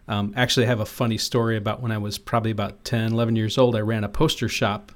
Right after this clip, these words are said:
I lived in Chicago, and I, we had a basement apartment. And the one advantage we had in that apartment was we had windows that were actually on the s-, sidewalk level, but, but for me,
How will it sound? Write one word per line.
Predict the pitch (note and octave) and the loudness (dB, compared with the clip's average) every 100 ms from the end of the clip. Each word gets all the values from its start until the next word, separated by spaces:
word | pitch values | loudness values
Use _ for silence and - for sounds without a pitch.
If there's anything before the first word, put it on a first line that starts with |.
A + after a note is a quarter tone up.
| - | -12
I | A#2 | -4
lived | A2+ C3 | -2 0
in | B2 | -2
Chicago, | - - - A#2+ A#2 G#2 G#2 | -2 -4 -2 0 0 -2 -2
and | G#2 | -2
I, | |
we | G#2+ A#2 | -2 -2
had | G#2 | -2
a | |
basement | G#2+ A#2+ - G2+ | -2 -2 0 -2
apartment. | - A2 A#2+ B2+ - - - - - - | -2 -4 -4 -10 -14 -20 -20 -20 -20 -6
And | A2 | -2
the | A2 | 2
one | C#3 | 4
advantage | C#3 A2+ A2+ A2+ B2 | 4 4 4 2 2
we | A2+ | 2
had | A#2+ | 2
in | A2+ | 2
that | G#2+ G#2 | 0 -2
apartment | - B2 A2+ A2 | 0 0 0 -4
was | G#2 A2 | -4 -2
we | G#2+ | -2
had | G#2+ G2 | -2 -2
windows | C3 D3+ A2 G#2 - | 0 2 0 -2 -4
that | A#2 | -4
were | A2 G#2 | -4 -6
actually | G#2+ - A#2+ G#2 | -6 -4 -4 -4
on | A2 | -4
the | G2+ | -4
s-, | - - | -4 -4
sidewalk | - - D#3+ C3 G#2 G2+ | -4 0 0 0 -2 -4
level, | G#2+ G#2 | -6 -6
but, | G#2+ | -8
but | A#2 A2 | -6 -6
for | - G#2+ | -4 -2
me, | B2 C#3+ G#2+ A2 | 0 0 -2 -6